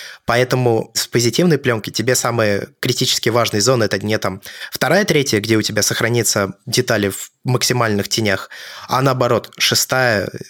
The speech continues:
восьмая, то есть там, где свет находится. Ты в первую очередь замеряешь светлые области, а потом уже там по остаточному принципу замеряешь тёмные области. Про разброс яркостей я говорил.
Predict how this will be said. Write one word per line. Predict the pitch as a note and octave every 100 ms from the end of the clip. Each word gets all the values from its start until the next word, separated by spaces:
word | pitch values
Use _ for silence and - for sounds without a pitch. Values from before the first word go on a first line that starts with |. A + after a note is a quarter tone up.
| -
восьмая, | A2+ - A2+ G2+ F#2 -
то | -
есть | G2
там, | - A2+
где | G#2+
свет | G2+ - A2 G2
находится. | G2 - G2 - - - - - - - -
Ты | B2
в | -
первую | C3 A#2+ G#2+
очередь | G2 G2
замеряешь | A#2+ A2 G#2+ F#2
светлые | - B2 E3+ F#3
области, | E3+ D#3+ D3+ - C#3+ - - -
а | G#2
потом | A2 C3+ C3+
уже | A#2
там | A#2+ G#2+
по | G2 A#2
остаточному | A2+ - B2 - - G#2 G2+
принципу | - D3 C3 - G#2+
замеряешь | G#2 G2+ G2+ A2 G2+
тёмные | - G#2+ F#2+ E2+
области. | E2+ E2+ - - - - - - - - -
Про | D3
разброс | D3+ D#3 F3 D#3
яркостей | C3+ A#2+ C3+ - C3+
я | A2 B2 B2+
говорил. | B2+ A#2+ G#2+ D3